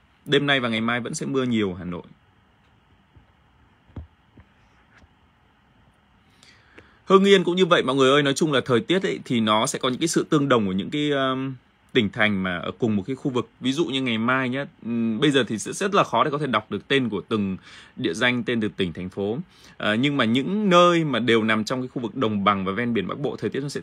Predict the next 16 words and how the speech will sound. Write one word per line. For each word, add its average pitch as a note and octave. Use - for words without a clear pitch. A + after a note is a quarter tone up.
tương E3
tự -
như B2
nhau, B2+
là G2+
đêm C3+
nay C3
và G#2+
ngày G2+
mai A2+
sẽ -
có G#2+
mưa A#2+
rất D3+
là C#3
nhiều. G2